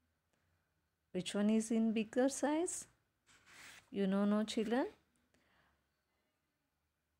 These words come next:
The male lion weight about two hundred K G and the female lion,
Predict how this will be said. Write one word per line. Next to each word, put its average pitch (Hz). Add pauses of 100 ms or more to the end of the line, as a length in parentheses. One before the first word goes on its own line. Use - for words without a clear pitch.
(680)
The 185
male 202
lion 196 (500)
weight 196
about 190
two 247
hundred 208
K 214
G 247
and 180
the 175
female 254
lion, 180